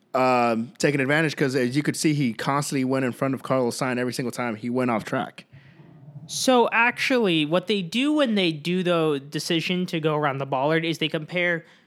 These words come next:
Speaker 2: the time it takes to do that to racing line time, and those are actually the same. The reason he ended up constantly doing better than Sainz is 'cause when Sainz went for a passing move,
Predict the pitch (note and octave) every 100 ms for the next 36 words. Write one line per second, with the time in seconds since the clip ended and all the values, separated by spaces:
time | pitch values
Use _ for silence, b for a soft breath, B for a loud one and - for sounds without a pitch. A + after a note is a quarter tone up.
0 | _ F3 E3 D3 D3+ F#3 G3 G3+ F#3 E3
1 | E3+ D#3+ D#3+ D#3 D3+ - D#3 D3 D3 D3
2 | E3 E3+ F3 F#3+ - A#3+ A#3+ B - F#3
3 | E3+ F3 E3+ F3+ D3 D3+ - D#3+ D3 C#3+
4 | - D#3 F#3+ G3+ B B B - F#3 F3
5 | F3 A3+ C4 C4+ C#4 A#3 A#3 D#3+ E3+ F3+
6 | G3 G3 F#3+ - - E3 D#3+ F3+ E3+ D#3
7 | D#3 D3 C#3+ D3+ D#3 C#3+ C3+ - F#3+ E3+
8 | C#3+ - - D#3+ D3 - D3+ D#3 D3 -
9 | G3 G3+ F3+ D#3+ D#3+ C3 - B3 C#4 G3+
10 | D#3+ C#3 C3+